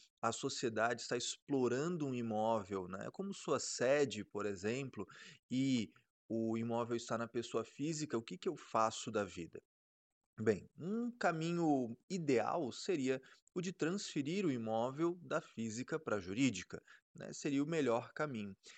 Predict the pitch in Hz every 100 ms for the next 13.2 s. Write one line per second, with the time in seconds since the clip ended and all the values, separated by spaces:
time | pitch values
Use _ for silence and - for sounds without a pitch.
0 | 151 - 202 156 160 175 - 147 147 147
1 | 147 147 151 143 - - 190 120 92 _
2 | _ - - 98 101 110 98 92 101 92
3 | 101 139 151 135 - - - 110 104 -
4 | - 143 147 113 98 107 104 - - 104
5 | 110 104 98 92 - 139 143 117 - 92
6 | 101 95 127 135 127 113 - - - -
7 | 98 104 117 120 104 110 139 131 113 -
8 | - _ _ _ _ _ _ _ - -
9 | 123 113 - - 117 113 117 110 120 120
10 | - 120 117 _ 120 143 156 - - 113
11 | 98 - 113 101 98 104 131 135 127 123
12 | - - - - - 87 92 113 120 135
13 | 143